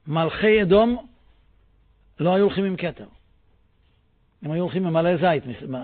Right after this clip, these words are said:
על הראש. לא מטעמי חיסכון. זה מאוד מעניין. היו קושרים מלא זית על הראש. חוצפה זה מלכות בלי כתר. זה ניתוק מהקדוש ברוך הוא,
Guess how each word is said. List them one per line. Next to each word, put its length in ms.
על 80
הראש. 340
לא 120
מטעמי 320
חיסכון. 460
זה 60
מאוד 120
מעניין. 320
היו 120
קושרים 300
מלא 220
זית 280
על 100
הראש. 340
חוצפה 560
זה 80
מלכות 480
בלי 360
כתר. 360
זה 180
ניתוק 720
מהקדוש 540
ברוך 280
הוא, 120